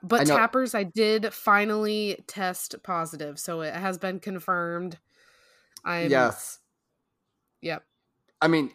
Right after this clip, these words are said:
Speaker 2: after all of what I witnessed, uh, last week on Thursday, there was no doubt in my mind that you did not have covid.
Speaker 1: Yeah,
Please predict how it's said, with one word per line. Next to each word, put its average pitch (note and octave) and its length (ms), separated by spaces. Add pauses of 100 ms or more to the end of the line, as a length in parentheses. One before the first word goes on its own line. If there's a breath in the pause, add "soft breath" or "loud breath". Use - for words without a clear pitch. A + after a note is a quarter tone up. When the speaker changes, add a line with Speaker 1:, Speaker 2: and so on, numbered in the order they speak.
Speaker 2:
after D#3+ 320
all C#3+ 340
of A#2+ 180
what B2 140
I A#2 80
witnessed, A#2 600 (120)
uh, A2+ 60 (160)
last - 320
week A3 380 (100)
on B2 160
Thursday, F3 680 (420)
there C#3 200
was C3+ 200
no C3 180
doubt A#2+ 160
in A2+ 60
my A#2 80
mind A2 260
that G2 100
you B2+ 100
did A2+ 200
not A2 220
have - 180
covid. G2+ 460 (1080)
Speaker 1:
Yeah, F3+ 240